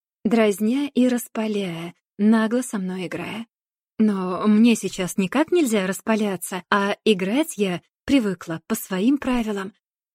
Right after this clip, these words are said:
Если это не прекратится, он с меня всю маскировку слижет, а мне совсем не надо, чтобы эта тёмная ищейка потом шла по моему следу. Я привык держать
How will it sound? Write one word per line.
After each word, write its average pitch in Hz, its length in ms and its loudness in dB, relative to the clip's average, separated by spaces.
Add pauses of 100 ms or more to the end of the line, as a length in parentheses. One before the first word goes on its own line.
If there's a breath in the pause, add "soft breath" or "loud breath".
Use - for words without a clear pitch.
(160)
Если 254 420 2
это 208 300 2
не 214 140 6
прекратится, 226 840 -2 (180 loud breath)
он 240 180 4
с - 100 -4
меня 190 320 0 (140)
всю 285 240 2
маскировку 269 760 0
слижет, 208 600 -4 (140)
а 202 460 -2
мне 214 380 4
совсем 214 520 -6
не 247 100 4
надо, 214 300 -2
чтобы 190 580 -2
эта 196 320 0
тёмная 196 520 -2
ищейка 233 580 -4 (100)
потом 226 340 0
шла 214 300 -2
по 247 140 0
моему 220 340 4
следу. 220 540 -4 (920)
Я 220 520 2
привык 254 600 0
держать 202 640 -2